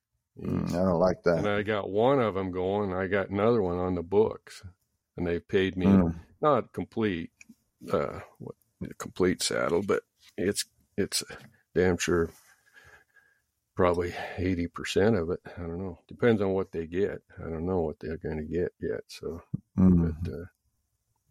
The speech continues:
Speaker 2: so we both
Speaker 1: Yeah.
Speaker 2: listened to a podcast this week. I listened
Speaker 1: Your
Speaker 2: to it
Speaker 1: fault
Speaker 2: three
Speaker 1: again.
Speaker 2: times. <laughs>
Speaker 1: <laughs> There you go.
Speaker 2: Oh, man.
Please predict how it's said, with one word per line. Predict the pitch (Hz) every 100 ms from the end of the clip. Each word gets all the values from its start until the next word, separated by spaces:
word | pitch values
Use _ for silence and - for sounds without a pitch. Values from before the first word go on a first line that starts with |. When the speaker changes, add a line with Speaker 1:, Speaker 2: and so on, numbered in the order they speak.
| _ _ _ _ _ _ _ _ _ _ _ _ _ -
Speaker 2:
so | - - - 127
we |
both | 117 143 175 -
Speaker 1:
Yeah. | 123
Speaker 2:
listened | - 113 98
to | 95 85 - - - _
a | 90
podcast | - - 104 107 - 82 78 85 -
this | - 87 -
week. | 82 90 - - - _ _ _ _ _ _ _ _
I | -
listened | 127 113 95
Speaker 1:
Your | -
Speaker 2:
to | 160
it | 87
Speaker 1:
fault | 127 113
Speaker 2:
three | 110
Speaker 1:
again. | 104 90 98 95 92
Speaker 2:
times. | - - _ _ _
<laughs> | - - - - 214 - - 403 415 -
Speaker 1:
<laughs> | 339 - - - - - - - 269 -
There | 123 123
you | 127
go. | - - - - _ _ - - 254 - - 233 - - - - - - - - _
Speaker 2:
Oh, | 156 147 135
man. | 117 107 107 113